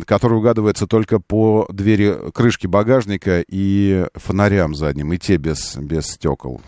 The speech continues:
фонари от удара. То есть он вошёл полностью под фуру. И здесь уже автомобили, конечно, серьёзно повреждены, и люди, стоящие на улице, это как раз их водители и пассажиры, потому что внутри сидеть бессмысленно, они все,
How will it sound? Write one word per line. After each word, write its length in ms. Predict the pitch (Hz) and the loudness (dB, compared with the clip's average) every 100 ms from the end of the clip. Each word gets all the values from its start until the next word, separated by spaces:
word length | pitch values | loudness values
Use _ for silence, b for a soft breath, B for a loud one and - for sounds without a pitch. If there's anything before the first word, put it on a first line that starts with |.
| - | -14
фонари 340 | 76 73 69 | -8 -6 -4
от 120 | 71 | -6
удара. 380 | 82 80 80 73 B B B | -4 0 0 -2 B B B
То 20 | |
есть 120 | 92 117 | -2 0
он 120 | 113 | 2
вошёл 420 | 120 123 151 123 | 0 2 0 -2
полностью 640 | - 143 127 101 - 90 | 0 2 2 0 -4 -6
под 160 | 90 85 | -4 -4
фуру. 320 | - 110 82 B B B B B B - | -2 -2 -4 B B B B B B -2
И 120 | 110 | 0
здесь 260 | 117 165 170 | 4 2 2
уже 140 | 131 | 2
автомобили, 480 | 135 - 131 123 131 | 2 0 0 2 2
конечно, 400 | 117 117 113 110 | 2 0 0 -2
серьёзно 440 | - 117 117 101 | 0 4 4 2
повреждены, 640 | - 98 104 104 131 175 175 | -2 -2 0 2 2 4 4
и 200 | 120 110 | 4 2
люди, 220 | 135 127 | 4 2
стоящие 400 | 117 120 113 117 | 4 2 2 0
на 100 | 120 | 2
улице, 320 | 160 151 - | 4 2 2
это 140 | 120 - | -2 2
как 180 | 113 | 0
раз 320 | 117 127 - - | 2 0 0 -6
их 260 | 110 107 - | -4 -4 -6
водители 380 | 90 104 117 104 | 0 2 2 0
и 40 | 101 | -2
пассажиры, 420 | - 107 127 175 | 0 2 2 2
потому 180 | 120 113 | 0 0
что 120 | 117 | 0
внутри 300 | 110 110 131 | -2 0 0
сидеть 360 | - 104 113 - | 0 2 2 0
бессмысленно, 560 | 98 - 131 - 107 98 B B B B B B - | -6 -2 -4 -2 -2 -4 B B B B B B -4
они 240 | 95 101 | 0 0
все, 420 | 92 - 95 95 | -2 0 2 2